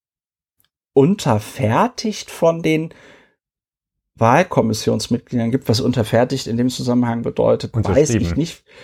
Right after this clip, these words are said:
Speaker 1: Wahrscheinlich sowas wie unterschrieben. Damit kann, Österreichisch ist echt so eine faszinierende Sprache.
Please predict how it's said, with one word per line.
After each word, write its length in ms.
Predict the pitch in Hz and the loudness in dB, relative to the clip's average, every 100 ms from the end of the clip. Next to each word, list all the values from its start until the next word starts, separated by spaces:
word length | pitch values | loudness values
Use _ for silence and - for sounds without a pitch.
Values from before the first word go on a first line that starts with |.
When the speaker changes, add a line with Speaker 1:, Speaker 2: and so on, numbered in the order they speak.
| - | -4
Speaker 1:
Wahrscheinlich 480 | 110 123 123 156 147 | 0 2 2 2 2
sowas 300 | 139 127 135 | 4 4 2
wie 60 | |
unterschrieben. 640 | - 127 113 - 139 160 165 - - - | -2 0 -2 0 0 0 -4 -14 -18 0
Damit 320 | 127 151 151 | 2 2 0
kann, 480 | - 139 139 151 - _ - - | -2 0 0 -2 -8 _ -14 -2
Österreichisch 840 | 156 165 - 95 98 107 107 107 | 2 2 0 -2 0 0 0 -4
ist 320 | - 139 - _ | -2 -4 -4 _
echt 260 | 143 - - | -4 -4 -8
so 120 | - | -4
eine 180 | 151 131 | 0 0
faszinierende 920 | - 143 - - - 123 139 135 120 | 0 -6 -6 -6 -2 -2 -2 -4 -6
Sprache. 340 | - 120 120 | -6 -6 -6